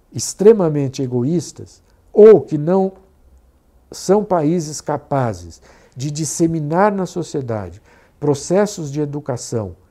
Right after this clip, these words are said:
e de educação política que convençam e ensinem as pessoas a privilegiar a distribuição de poder, de renda, de oportunidades, de justiça, terão seguramente mais dificuldades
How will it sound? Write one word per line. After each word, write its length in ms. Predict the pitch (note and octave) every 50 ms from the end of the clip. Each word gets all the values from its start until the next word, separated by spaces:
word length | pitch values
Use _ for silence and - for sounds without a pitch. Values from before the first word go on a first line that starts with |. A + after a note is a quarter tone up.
| _ -
e 80 | B2
de 140 | B2 B2+ C3+
educação 560 | B2 A#2+ C#3+ - - B2 A#2+ - - D3 C#3+
política 680 | C3 C3+ B2 A#2 A2 A2 G2 - - - - G#2 F#2+ - _
que 240 | - C#3+ C#3 B2 - - - - _ _ _ _
convençam 880 | - G3 F#3 F3+ D3+ A2+ A2 C3+ F#3+ A#3 A#3 G3 - - - A#2+ F#2+ F#2 - - _ _ - -
e 120 | D#3+ F3
ensinem 720 | F3+ E3 C3 - - - - G#3 A#3+ B3 A3 F#3+ D#3+ C#3+ C#3
as 120 | C3 B2+
pessoas 640 | - C3 A#2+ - - - B2 A2+ G#2+ G2+ G2 - _ _ _ - _ _ _
a 120 | - C#3 C3+
privilegiar 1000 | - D3 D#3+ D#3+ D3 D3 C#3 C#3+ C#3 C3 B2 A#2 A#2+ A#2 A2+ A2 G#2 G2+ F#2 - - _ _ -
a 100 | C3 B2+
distribuição 840 | A#2+ A#2 A#2 - - A#2+ A2+ G#2 G#2 G2 - - F3+ G#3 G3+ D3+ - - _ _ _ _ _ _ _ _
de 140 | C3+ A2 G2
poder, 520 | - - G#2+ G2+ F#2+ G#2 A#2 B2+ B2+ A#2+
de 180 | G#2 F#2 G#2 G2+
renda, 380 | F2+ A2 B2+ C3+ B2+ A2 G#2+ G#2
de 100 | G#2 A2
oportunidades, 840 | G#2+ - A2+ A2+ - - A#2+ A2+ A2 G#2 A#2 A#2 A2+ A2 G#2 G2+ - _ - - - _ _ -
de 140 | G#2+ A2 A2+
justiça, 640 | G#2 G#2 G2+ - - - F3+ G#3+ F#3+ - - - - - - - _ _ -
terão 300 | - F#3 E3+ E3+ F3+ F3+
seguramente 720 | F3 - - D3+ D#3 D#3+ D#3 D3 C3 C3+ C#3+ D3 D3 - E3
mais 280 | D#3 D3 C#3+ C#3 C#3 C#3
dificuldades 800 | D3 C3 - D#3 - D#3 D#3 C#3+ C#3 C3+ C3 C3+ C3+ C#3 C3+